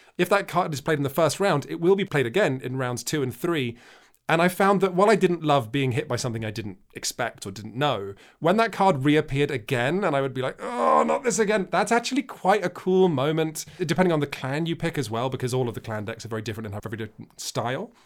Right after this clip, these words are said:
Lets you develop a relationship to the different players playing different clans around the table.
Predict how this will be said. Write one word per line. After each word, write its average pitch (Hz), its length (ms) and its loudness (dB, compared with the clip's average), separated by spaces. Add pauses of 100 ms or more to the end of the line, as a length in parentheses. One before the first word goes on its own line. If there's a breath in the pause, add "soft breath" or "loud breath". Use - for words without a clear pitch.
(120 soft breath)
Lets 220 180 2
you 233 40 0
develop 190 300 4
a 185 60 2
relationship 165 420 0
to 147 140 -10
the 151 40 -4
different 151 380 -6
players 143 360 0
playing 139 260 -4
different 135 260 -6
clans 131 320 -6
around 135 220 -2
the 120 60 -6
table. 156 340 -2